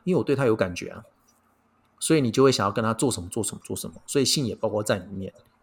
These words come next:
就是这样。其实异性恋也是啊，你去问异性恋男生也是一样啊。你问说，你为什么想要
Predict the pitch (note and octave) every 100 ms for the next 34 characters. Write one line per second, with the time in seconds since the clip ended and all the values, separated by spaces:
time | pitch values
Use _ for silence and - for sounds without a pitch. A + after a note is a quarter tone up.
0 | _ _ _ _ - A2+ A2 A2 F#2+ -
1 | - B3+ B3+ C4+ B3+ C4 A3+ A2+ F#2 F#3+
2 | D#3 D3 - _ _ - - B2 A3+ A#3
3 | A3 A3+ G3+ D#3 D3+ E3+ A2 E3 E3 E3+
4 | D3+ D3+ - _ _ - - _ _ _
5 | _ _ - D#3 G3+ A3 A3 A3+ D3+ F3+
6 | E3 D#3 C3 C#3+